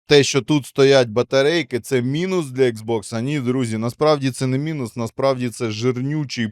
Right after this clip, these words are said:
плюс Microsoft за те, що вони таке зробили, і вони дали нам вибір, що нам використовувати.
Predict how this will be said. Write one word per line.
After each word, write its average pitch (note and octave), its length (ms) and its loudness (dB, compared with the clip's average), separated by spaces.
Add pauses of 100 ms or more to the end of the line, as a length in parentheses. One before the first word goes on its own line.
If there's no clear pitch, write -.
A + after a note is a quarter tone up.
плюс B2+ 420 0
Microsoft A2 640 -6
за A2 120 -6
те, B2 240 0
що G#2 220 -4
вони G#2 340 0
таке G#2+ 360 -2
зробили, A2 540 0
і G#2 100 -2
вони B2 340 0
дали A#2+ 580 0
нам G2+ 280 -4
вибір, A#2+ 500 -4 (260)
що - 360 -2
нам A2 180 -2
використовувати. G#2 1000 0